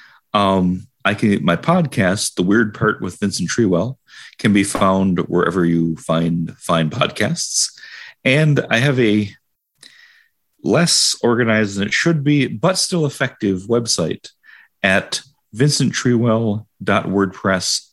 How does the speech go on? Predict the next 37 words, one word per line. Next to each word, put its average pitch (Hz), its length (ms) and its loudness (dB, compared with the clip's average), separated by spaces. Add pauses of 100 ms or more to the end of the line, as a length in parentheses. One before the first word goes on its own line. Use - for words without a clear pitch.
(100)
dot 82 340 0
com. - 360 -8 (1120)
Um, 95 480 -2 (1400)
that's 147 260 0
probably 135 500 0
the 107 260 0
easiest 98 540 0
ways. - 500 -4 (420)
I 98 200 0
am 107 220 4
also 127 340 0
on 107 140 2
Patreon. 147 680 0 (460)
I 104 60 0
am 101 140 0
not 107 280 -2
currently 110 440 -2
charging 120 520 0
people, 151 460 0 (380)
but 110 360 0
that's 104 200 0
probably 98 360 0
gonna 90 180 4
change 85 800 0
in 78 60 -2
a - 40 0
little 69 260 -2
while - 240 -6 (600)
if 90 120 -4
I 87 100 2
can 87 100 2
get 90 100 4
a 90 40 4
little 87 120 4
more 82 180 2
productive - 480 -4
here. - 200 -10